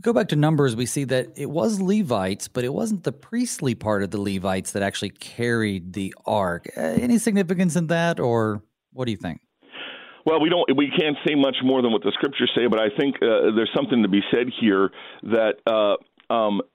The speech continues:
Speaker 2: you know, e-, even though we're all you know, uh,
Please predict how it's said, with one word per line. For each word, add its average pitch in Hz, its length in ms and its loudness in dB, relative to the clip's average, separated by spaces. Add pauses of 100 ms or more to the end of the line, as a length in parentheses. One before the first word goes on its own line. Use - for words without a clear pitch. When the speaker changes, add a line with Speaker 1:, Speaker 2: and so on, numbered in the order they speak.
Speaker 2:
you 127 80 2
know, 110 240 2
e-, 151 200 0
even 151 300 4
though 127 120 4
we're 113 300 2
all 123 680 2 (280)
you 120 100 4
know, 110 380 4
uh, 107 260 2